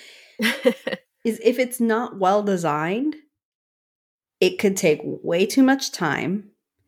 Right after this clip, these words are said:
Speaker 1: Oh,
Speaker 2: and then
Speaker 1: yeah,
Speaker 2: your
Speaker 1: you get
Speaker 2: mornings
Speaker 1: all
Speaker 2: feel super
Speaker 1: rushed.
Speaker 2: rushed.
Speaker 1: Yeah.
Speaker 2: Unless you wake up at four A M, which we've already established
Speaker 1: Yeah,
Speaker 2: is
Speaker 1: which we've
Speaker 2: not,
Speaker 1: already said is not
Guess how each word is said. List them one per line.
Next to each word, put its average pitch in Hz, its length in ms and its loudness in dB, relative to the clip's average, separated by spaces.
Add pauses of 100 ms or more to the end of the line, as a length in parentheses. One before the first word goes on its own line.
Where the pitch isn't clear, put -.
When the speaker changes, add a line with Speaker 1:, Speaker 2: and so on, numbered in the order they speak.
(360)
Speaker 1:
Oh, 180 160 -12
Speaker 2:
and 180 140 2
then 170 120 2
Speaker 1:
yeah, 180 40 2
Speaker 2:
your 180 100 0
Speaker 1:
you 180 40 -2
get - 20 -2
Speaker 2:
mornings 170 280 0
Speaker 1:
all 165 80 -6
Speaker 2:
feel 165 120 0
super 160 340 -2
Speaker 1:
rushed. 135 220 -2
Speaker 2:
rushed. - 320 -12 (420)
Speaker 1:
Yeah. - 320 -12 (520)
Speaker 2:
Unless 190 360 2
you 185 80 0
wake 156 200 0
up 160 120 -4
at - 120 -10
four 139 220 -4
A 147 100 -2
M, 151 200 -4
which 190 180 -6
we've 165 180 -2
already 156 220 -2
established 180 800 -6 (480)
Speaker 1:
Yeah, 196 120 0
Speaker 2:
is 208 60 4
Speaker 1:
which 190 60 -2
we've 180 80 -4
Speaker 2:
not, 160 180 -8 (100)
Speaker 1:
already - 200 -6
said - 240 -8
is - 180 -14
not 151 220 -6